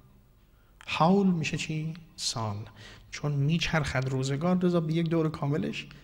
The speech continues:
می‌گن حول. حولین می‌شه دو سال، یعنی بیست و چهار ماه. حولین.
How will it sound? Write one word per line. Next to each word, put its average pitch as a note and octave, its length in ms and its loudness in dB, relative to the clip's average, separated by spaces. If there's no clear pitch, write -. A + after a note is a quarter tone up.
می‌گن C3+ 240 2
حول. B2+ 500 2
حولین G3 880 2
می‌شه F#3 260 -4
دو C#3 140 -2
سال، C3 260 -8
یعنی C#3 100 -2
بیست C3 160 -4
و C3 40 -12
چهار C3+ 260 -4
ماه. B2 200 -10
حولین. E3 480 -2